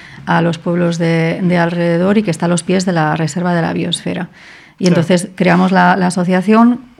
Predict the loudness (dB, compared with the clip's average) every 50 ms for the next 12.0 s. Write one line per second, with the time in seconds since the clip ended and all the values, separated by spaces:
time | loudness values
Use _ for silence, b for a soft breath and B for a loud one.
0 | -8 _ 0 2 4 4 6 4 4 4 4 2 2 0 -2 -4 -4 -4 B B
1 | B B B B B -4 -2 0 2 2 2 2 0 0 -2 -2 -4 -4 -6 -4
2 | -2 -2 0 0 0 -2 -2 0 2 2 2 2 2 2 2 2 2 2 2 2
3 | 2 2 2 4 4 4 4 4 0 -6 -6 -4 -2 0 0 0 0 -2 -4 -4
4 | -6 -6 -4 -4 -2 0 0 0 0 -2 -2 -4 -2 0 2 2 4 4 4 4
5 | 2 2 0 0 0 2 2 2 2 0 0 0 0 0 0 0 -2 -2 -4 -4
6 | -4 -2 -2 -2 -2 -2 -2 -4 -4 -4 -2 -2 -2 -2 -2 0 -2 -2 -2 -2
7 | -4 -4 -4 B B B B B B B B 2 4 4 4 4 4 4 4 2
8 | 2 0 -2 -2 0 0 0 0 0 0 0 0 -2 -2 -2 0 -2 -2 0 -2
9 | -2 -2 0 0 0 -2 -2 -2 -2 -2 -2 -2 -2 0 0 0 0 -2 -2 -4
10 | -6 -4 -2 -2 -2 -2 -4 -6 -4 -4 -4 -2 -2 -2 -2 -2 0 -2 0 0
11 | 0 0 0 -2 -4 -4 -4 -4 -4 -4 -6 -6 -6 -8 -8 -6 -6 -8 -10